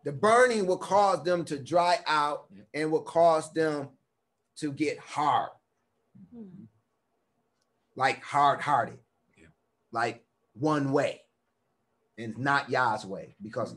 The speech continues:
Speaker 1: man made them. You follow me?
Speaker 2: Yeah.
Speaker 1: You know, and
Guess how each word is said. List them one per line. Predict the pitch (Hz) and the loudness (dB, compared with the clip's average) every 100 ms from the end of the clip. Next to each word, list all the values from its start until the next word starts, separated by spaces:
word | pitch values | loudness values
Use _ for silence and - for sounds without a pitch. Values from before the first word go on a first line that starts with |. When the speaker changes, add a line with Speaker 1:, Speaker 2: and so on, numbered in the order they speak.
| - | -12
Speaker 1:
man | 123 139 120 110 | -6 -4 -4 -8
made | 95 82 | -12 -16
them. | - _ _ _ _ _ _ _ _ _ _ _ _ _ _ _ _ | -20 _ _ _ _ _ _ _ _ _ _ _ _ _ _ _ _
You | 95 | -2
follow | 143 165 185 | 2 4 4
me? | 202 202 | 0 -6
Speaker 2:
Yeah. | 95 160 - - - 135 - _ _ _ _ _ _ _ | -16 -20 -20 -20 -20 -20 -20 _ _ _ _ _ _ _
Speaker 1:
You | 156 143 | -2 0
know, | 139 139 120 - _ - | 2 0 -2 -10 _ -6
and | 139 147 131 117 | -2 0 -2 -4